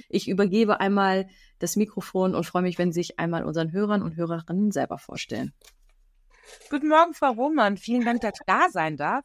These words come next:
Speaker 2: Ja, mein Name ist Beatrix Westphal. Ich bin die Gründerin und Inhaberin der Rent Awesome People G M B H. Und was machen wir?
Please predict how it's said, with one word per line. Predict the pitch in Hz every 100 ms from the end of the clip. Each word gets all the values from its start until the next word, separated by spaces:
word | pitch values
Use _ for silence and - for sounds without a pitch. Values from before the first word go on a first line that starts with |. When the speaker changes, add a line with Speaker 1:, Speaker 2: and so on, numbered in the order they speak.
| _
Speaker 2:
Ja, | 180 247 - 185
mein | 180
Name | 185 -
ist | -
Beatrix | 196 - -
Westphal. | 214 247 - 262 262 254 233
Ich | -
bin | 214 208
die | 202 190
Gründerin | - 220 208 196 180
und | 170
Inhaberin | 190 185 185 175 170
der | 147
Rent | 160 180
Awesome | 131 160 156 -
People | 220 208
G | 196
M | 180
B | 180
H. | 165 175 _ _ _ - - _
Und | 151 160 - -
was | 139 -
machen | 151 208 202 185
wir? | 185 190